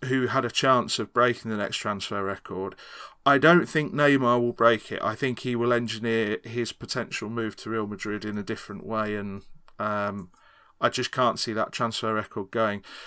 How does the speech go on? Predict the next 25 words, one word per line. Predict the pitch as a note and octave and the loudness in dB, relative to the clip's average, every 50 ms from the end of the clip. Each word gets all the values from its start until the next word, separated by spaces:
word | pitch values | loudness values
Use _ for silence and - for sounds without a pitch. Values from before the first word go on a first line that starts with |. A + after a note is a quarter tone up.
| - - | -10 -2
But | - B2+ | 4 4
if | D3 C3 - | 4 4 4
we're | D3 | 0
talking | C#3+ - F3 E3 D3+ - - C#3 | 2 6 6 6 6 6 4 2
about | C3+ C#3+ C3+ - - | 4 6 6 6 6
somebody | - - C#3+ C#3 B2+ C3 C3 B2+ B2 | 6 4 4 4 4 2 4 4 4
who | B2 B2 B2 | 4 2 0
could | - - - C#3 C3+ | -2 0 0 0 0
be | - A#2+ A#2 | 0 0 2
worth | A#2 A#2 A2+ A2+ - - | 4 4 4 4 2 0
the | - A2 | -4 0
money | A#2 A#2 A#2 A2+ A2+ | 0 2 2 2 2
longer | A#2 A#2 A2+ A2+ G#2+ G#2+ | 2 2 2 2 0 -4
term | - - C3 A#2 A2 G#2+ G#2+ | -4 0 2 2 2 4 2
outright, | G#2+ G#2 G2 - - A2+ G#2+ G2+ G2 - | 2 2 2 2 2 2 2 2 2 0
I | - G2 | -4 -4
think | A2 B2+ E2+ | -2 -2 -2
you've | C2+ A2 - | -2 -4 -4
got | - A#2+ A2+ | 0 0 0
to | G#2+ A2 | 2 2
look | G#2+ G#2+ - - | -2 -2 -4 -8
at | - - - | -12 -12 -8
Kylian | - A2+ G#2+ G#2+ G#2+ G#2 G2+ G#2 G2+ | -6 -4 -2 -2 -2 -2 -2 -2 0
Mbappe, | G2+ A#2 A#2 - - - G2+ G2+ G2 _ _ _ - - - - - - _ - | 2 2 2 2 0 -10 -10 -10 -10 _ _ _ -20 -20 -20 -20 -20 -18 _ 0
who | B2+ B2+ B2+ B2 A#2 A#2 - - | 4 6 6 6 6 4 0 -2